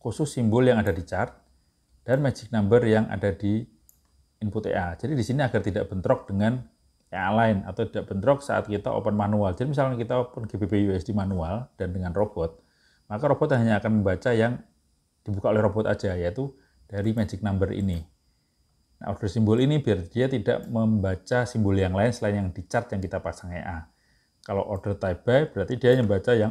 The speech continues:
open buy saja, tidak membaca open sell. Nah, kemudian lanjut di sini setelah if, kita kurung kurawal buka, kurung kurawal tutup, di dalamnya kita isi ini, if last O P sama dengan nol, sama dengannya dua ya, sama dengan, sama dengan nol, maka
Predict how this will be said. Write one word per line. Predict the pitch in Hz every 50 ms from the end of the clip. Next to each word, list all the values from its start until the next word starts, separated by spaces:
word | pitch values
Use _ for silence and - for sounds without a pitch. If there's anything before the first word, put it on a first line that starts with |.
| -
open | 110 - - 110 -
buy | - 120 107
saja, | 95 - 143 143 143 - 113 104 95 90
tidak | - 107 98 107 104
membaca | 104 101 98 - - _ _ _ _ _ _ _ _ -
open | 135 117 - 123 110
sell. | - 123 101 92 98 - - _ _ - - - _ _
Nah, | 110 107 92 82 - - _ - - - - - _ _ _ _ _ _ _ _ _
kemudian | - 107 - 117 123 143 143
lanjut | 139 120 110 104 95 107 110 110
di | - 107 92
sini | 107 101 101 110 143
setelah | 139 - - 104 95 - - 110
if, | 135 156 - - _ _ _ _ _ _ _ _
kita | _ - - - 113 110 107 101
kurung | - 113 110 107 107 107 104 104
kurawal | 101 101 104 98 101 101 101
buka, | - 104 90 110 113 117
kurung | - 113 107 104 101
kurawal | 101 101 98 95 95
tutup, | 98 95 90 127 151 160 - -
di | 98
dalamnya | 101 95 92 87 92 95 113 131
kita | 123 120 110 - 95
isi | 95 95 - 101 95 95 92
ini, | 90 107 131 139 - - _ _ _ _ _ _ _ _ _ _ _
if | 175 165 -
last | - 147 123 - -
O | 117 113 110
P | - 117 113 113 113 117 117 -
sama | _ - - 107 104
dengan | 101 - 101 95 95 92 87
nol, | 80 80 90 113 123 -
sama | 117 107 87
dengannya | - 98 95 104 110
dua | - 101 104 98 90
ya, | 90
sama | 90 - 98 90 85
dengan, | 95 87 -
sama | - 90 85 87
dengan | 87 85 85
nol, | 95 123 139 139 - _ _ _ _ _ _ _ _ _ _ _
maka | - 110 113 110 - 123 117 120 139 165 - -